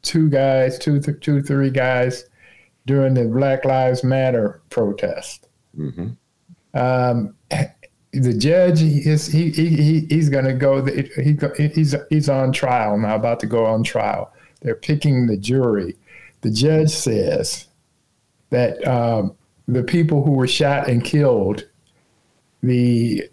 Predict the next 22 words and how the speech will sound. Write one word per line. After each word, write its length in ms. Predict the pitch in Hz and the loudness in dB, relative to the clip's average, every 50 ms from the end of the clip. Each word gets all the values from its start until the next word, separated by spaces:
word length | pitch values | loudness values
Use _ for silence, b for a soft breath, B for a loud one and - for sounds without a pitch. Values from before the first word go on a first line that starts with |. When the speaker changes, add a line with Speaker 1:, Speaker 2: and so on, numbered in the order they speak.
| - | -10
Speaker 1:
prosecution 840 | - - 156 151 151 151 - 151 - - 175 160 156 156 - 113 113 | -4 -2 0 0 0 0 -2 -4 -2 0 2 2 2 2 0 -2 0
can't 280 | - 156 143 - - | 0 -2 -2 0 0
refer 380 | 135 127 123 - - 143 139 139 | 0 0 0 0 0 2 2 2
to 120 | 139 - 127 | 0 0 0
them 220 | 117 117 117 117 | 0 2 2 2
as 140 | 110 107 107 | 2 0 0
victims. 680 | 101 117 127 127 - - 156 - - - - - - - _ _ _ _ - | 0 -2 -4 -4 -4 -8 -8 -8 -8 -10 -14 -14 -16 -18 _ _ _ _ -6
Speaker 2:
That's 160 | - - - | -4 -4 -2
correct. 340 | - - 65 57 - - - - - _ _ - _ _ _ _ _ _ _ _ _ _ B B B B B B B B B B B B B B B B _ _ _ _ | -2 -2 -2 -2 -2 -4 -8 -16 -18 _ _ -20 _ _ _ _ _ _ _ _ _ _ B B B B B B B B B B B B B B B B _ _ _ _
Speaker 1:
Imagine 840 | - 127 127 143 165 175 175 165 147 120 117 98 82 - - - - _ _ _ - | 0 2 2 2 2 2 2 2 2 0 0 -2 -2 -2 -4 -6 -10 _ _ _ -2
if 200 | 139 139 139 139 | 0 0 0 0
this 160 | 147 156 147 | 0 0 0
had 120 | - 135 120 | 0 0 2
been 340 | 135 139 131 123 113 107 110 - - | 2 2 2 2 0 0 -2 -4 -4
a, 60 | - 120 | -4 -2
a 20 | |
black 440 | 107 104 139 143 151 151 147 - - | 0 0 0 2 0 0 -4 -6 -6
kid 520 | - - 151 - - 147 - - - - - _ _ _ | -6 -6 -4 -2 -2 -4 -4 -4 -8 -10 -16 _ _ _
Speaker 2:
Oh, 380 | - 370 269 120 85 73 - - _ B B B B B B | -2 0 0 0 -2 -2 -6 -10 _ B B B B B B
Speaker 1:
who 120 | 208 175 160 156 | 2 2 2 2
Speaker 2:
okay. 40 | |
Speaker 1:
shot 320 | - - - 165 175 180 | 0 0 0 2 2 2